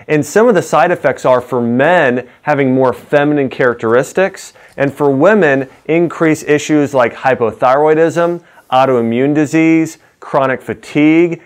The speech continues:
and even ovarian cancer are some side effects of consuming too many estrogen-rich foods. So I'm gonna talk about the five estrogen-based foods and products you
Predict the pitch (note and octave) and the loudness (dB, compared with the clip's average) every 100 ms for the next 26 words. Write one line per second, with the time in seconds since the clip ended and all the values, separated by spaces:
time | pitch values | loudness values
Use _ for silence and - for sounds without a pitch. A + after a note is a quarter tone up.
0 | - C#3 C#3 D3+ D3 D3 C3+ A#2+ C3 B2+ | -6 -4 -2 0 -2 0 -2 2 2 2
1 | A#2+ A2+ - C3+ C3 - G#2 A2+ A#2 A#2 | 0 -4 -2 -2 -2 -2 -2 0 -2 -2
2 | C#3+ - A2 A2+ A#2 A#2 - B2+ A#2 G#2+ | -6 -2 0 -2 -2 -2 -4 -6 -6 -6
3 | _ - C3+ - - G3 G#3+ D3 B2+ - | _ -6 -6 -6 0 4 4 2 0 -6
4 | - _ F#3+ F3 D#3 C#3 C#3+ C#3+ C#3+ C3+ | -18 _ 0 0 0 0 -2 0 -4 -2
5 | B2+ A#2+ - - A#2 G#2+ C#3+ F#3 A3 - | 0 0 -2 -4 -2 -2 -2 0 0 2
6 | D#3+ D#3+ D3 C#3 C3 - _ - B2+ - | 0 2 2 2 2 -2 _ -2 -2 -2
7 | - - D3 D#3 F#3+ D#3+ - D3 D#3 - | -6 0 2 4 2 -2 -2 -2 -2 -4
8 | C#3+ C#3 B2+ B2+ B2 - D3 D3+ D#3 C3 | -2 0 2 0 -4 -8 0 2 2 -2
9 | A#2 - C#3 C3 C3+ - B2+ | -6 -2 2 2 0 -4 -8